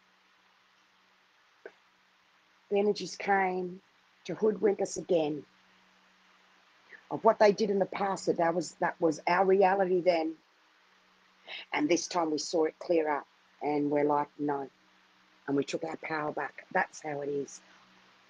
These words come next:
I'm unable to put that into words right now that would express the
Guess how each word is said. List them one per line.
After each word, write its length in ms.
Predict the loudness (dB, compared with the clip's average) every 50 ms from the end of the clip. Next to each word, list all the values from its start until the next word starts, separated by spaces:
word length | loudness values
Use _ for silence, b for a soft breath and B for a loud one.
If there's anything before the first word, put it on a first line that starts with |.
| _ 2 2
I'm 180 | 4 4 6
unable 440 | 4 4 4 4 4 4 4 2 -2 -6
to 120 | -10 -16
put 200 | -14 -12 -10 -6
that 140 | -4 -4 -4
into 180 | -4 -4 -6 -6
words 460 | 0 0 2 2 2 0 -4 -6 -8
right 200 | -8 -8 -8 -8 -12
now 340 | -14 -14 -12 -10 -12 -12 -12 _ _ _ _ _
that 120 | -2 -2 -2
would 100 | -2 -4
express 500 | -6 -6 -10 -12 -2 0 0 0 0 -4
the 120 | -10 -12